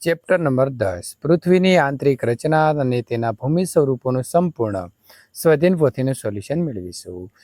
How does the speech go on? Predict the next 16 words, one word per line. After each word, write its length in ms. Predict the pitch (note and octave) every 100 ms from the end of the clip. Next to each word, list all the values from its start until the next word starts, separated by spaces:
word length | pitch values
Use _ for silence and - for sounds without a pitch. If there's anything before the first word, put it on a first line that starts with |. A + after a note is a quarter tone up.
| _ -
એ 100 | E3
પહેલા 280 | F3 E3+ E3+
ચેનલની 460 | - C3 C#3 D3
અંદર 260 | C#3+ C#3 C#3+
પ્રથમ 340 | C3+ A#2 - B2+
વખત 280 | B2+ C3+
આવ્યા 200 | B2+ B2+
છો 280 | B2+ - B2
તો 120 | B2 A#2
વિદ્યાર્થી 520 | G#2 - B2 B2+ B2+
મિત્રો 360 | A#2+ - A#2
ચેનલને 460 | A2 G#2 G2 G2+ G2+
ખાસ 320 | - B2+ C3
સબસ્ક્રાઇબ 480 | A2 G2 - G2 A#2
કરી 220 | - G#2+
દેવી. 400 | F2+ F2 - -